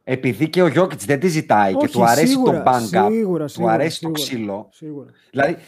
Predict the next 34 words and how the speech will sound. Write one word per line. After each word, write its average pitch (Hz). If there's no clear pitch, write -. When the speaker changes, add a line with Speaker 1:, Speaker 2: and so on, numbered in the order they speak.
Speaker 1:
θα 156
σου 135
πω 135
ότι 190
θα 202
ήθελα 208
πάρα 196
πολύ 175
να 180
δω 175
με 180
κάποιο 139
τρόπο. 92
Θα 127
ήθελα 175
πάρα 147
πολύ 151
να 135
δω 117
μια 113
σειρά 107
Nuggets, 101
Φι-, 110
Philadelphia 104
seventy-sixers. 90
Και -
να 127
δω 127
εφτά 123
μάτς 120
το 131
Embiid, 113
ε, 95
Jokic. -